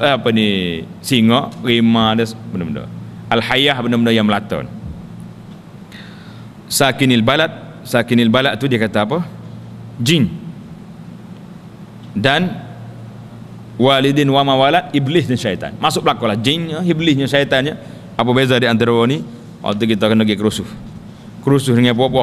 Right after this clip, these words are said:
hadut main alam jin, dia tahulah lagu mana cerita, barang-barang halus ni. Ha, jadi kita ni minta perlindungan Allah Ta'ala. Tak usah pergi jumpa lah, tak usah duduk tengok pokok dia tu.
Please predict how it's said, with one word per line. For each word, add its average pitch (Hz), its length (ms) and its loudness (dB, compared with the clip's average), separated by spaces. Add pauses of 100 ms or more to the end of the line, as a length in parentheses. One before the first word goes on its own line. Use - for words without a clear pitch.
(120)
hadut 120 80 -2
main 127 240 2
alam 123 240 2
jin, 120 320 0
dia 143 160 0
tahulah 127 240 0
lagu 107 240 2
mana 104 80 2
cerita, 101 480 0 (380)
barang-barang 101 400 4
halus 95 240 0
ni. 82 80 -6
Ha, - 460 -4 (280)
jadi 85 160 -4
kita 92 280 0
ni 104 100 4
minta 107 160 0
perlindungan 104 340 4
Allah 101 140 0
Ta'ala. 98 200 2 (680)
Tak 110 100 0
usah 107 80 0
pergi 104 160 4
jumpa 92 320 0
lah, 98 80 0
tak 98 80 -4
usah 95 160 -4
duduk 92 160 -4
tengok 98 320 -2
pokok 92 160 -6
dia 78 160 -2
tu. - 80 -12